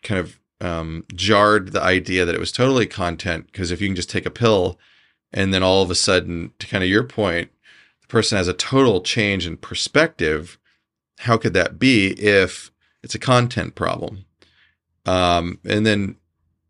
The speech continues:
what I would say is psychiatry three point oh, kind of circuit-based thinking about,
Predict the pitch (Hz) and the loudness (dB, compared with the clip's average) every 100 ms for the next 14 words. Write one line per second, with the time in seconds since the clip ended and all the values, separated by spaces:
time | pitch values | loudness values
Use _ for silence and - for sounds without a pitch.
0 | _ _ - 120 143 202 131 101 110 - | _ _ 0 4 4 4 2 4 2 2
1 | 110 110 104 92 147 - 107 92 87 87 | 2 2 0 -2 -2 0 0 2 2 0
2 | - 92 - - 110 - 87 92 87 - | -2 -4 -2 -2 0 -2 0 0 0 -4
3 | 101 90 95 87 90 85 80 | -6 -6 -6 -4 -2 0 -2